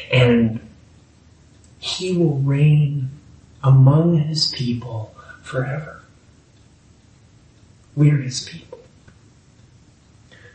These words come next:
Now the Jews, when they read this, they didn't know everything that was coming. They didn't know Jesus.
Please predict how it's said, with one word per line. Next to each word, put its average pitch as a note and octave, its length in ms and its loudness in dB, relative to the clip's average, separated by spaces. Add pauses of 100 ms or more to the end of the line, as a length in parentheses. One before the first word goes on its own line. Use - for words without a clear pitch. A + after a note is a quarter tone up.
(1600)
Now C3 200 2
the B2+ 80 -2
Jews, E3+ 440 2 (140)
when C3+ 200 6
they G3 120 6
read - 260 0
this, - 280 -18 (2000)
they E3+ 160 6
didn't E3+ 220 2
know C3 180 4
everything C3 380 -2
that B2 160 -4
was - 100 -10
coming. C#3+ 360 -2
They A#2+ 100 -2
didn't C3+ 240 2
know C3 180 4
Jesus. - 640 -4